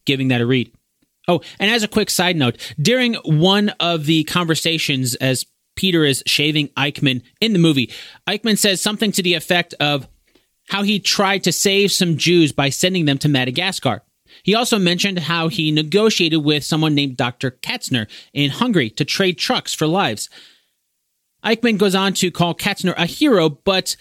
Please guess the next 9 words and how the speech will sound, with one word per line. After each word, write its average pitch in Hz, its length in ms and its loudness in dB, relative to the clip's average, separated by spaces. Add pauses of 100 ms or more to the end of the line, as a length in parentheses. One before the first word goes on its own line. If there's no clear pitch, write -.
(160)
quote 143 300 0
unquote, 139 400 -2
"your 147 320 0
people 135 500 -2 (180)
shot 208 400 -2
him 131 300 -2 (100)
in 156 160 0
cold 135 300 -2
blood." 151 300 -2